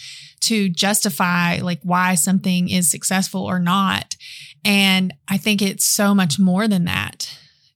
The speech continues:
because I think success is more I mean, sure, you, you need sometimes that, like, hardcore tangible proof, but at the same time, like, even if,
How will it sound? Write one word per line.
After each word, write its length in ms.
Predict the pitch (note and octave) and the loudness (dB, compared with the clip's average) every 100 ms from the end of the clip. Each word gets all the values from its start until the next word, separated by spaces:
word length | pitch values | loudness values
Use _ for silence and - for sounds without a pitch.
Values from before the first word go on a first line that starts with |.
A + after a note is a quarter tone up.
| G#3+ | -6
because 840 | G3+ - G#3 G3 F#3+ F#3+ F3+ - - - - | -4 -2 0 2 2 2 0 -2 -8 -20 -6
I 80 | G#3+ | -2
think 220 | G#3 B3 | 0 0
success 680 | A#3 G#3+ G3 - G3 G#3+ - | 0 0 0 2 2 2 0
is 240 | - F#3+ | 0 0
more 680 | F#3+ F#3+ G3 G3 F#3+ F#3+ F#3 D3 _ _ _ - | 4 4 4 2 0 0 -2 -6 _ _ _ -4
I 40 | |
mean, 240 | B3+ B3 - - | -2 -2 -4 -2
sure, 280 | - D4 | 0 2
you, 200 | C4+ A#3 A#3 | 2 0 0
you 260 | A#3 A#3 | -2 -2
need 400 | A#3 A3 A#3 A3 | 0 0 0 -2
sometimes 460 | - A3 G#3+ G#3 G3+ | -2 0 0 0 0
that, 140 | F#3+ | 0
like, 140 | - F#3 | -2 -6
hardcore 640 | - G3 F#3+ - G3+ F#3+ | -2 -2 0 -4 -4 -4
tangible 520 | - G3 F#3+ F#3+ F3 E3+ | -4 -2 0 0 -2 -8
proof, 600 | - F#3 G3+ D#4+ - - - - - _ | -8 -4 -4 -6 -10 -14 -18 -20 -20 _
but 440 | G3 A3+ A3 G#3 - | -4 0 2 0 -2
at 100 | - | -4
the 100 | A3 | 0
same 320 | - A3+ A3 | 0 0 -2
time, 680 | - - F3+ G3 B3+ D#4 D#4 _ _ _ - - | -2 -2 0 2 0 -4 -10 _ _ _ -20 -6
like, 300 | A#3+ A3+ - | -2 -2 -2
even 380 | B3 B3+ C#4+ B3 | -2 0 0 -2
if, 420 | A#3 A3+ - | 0 0 -2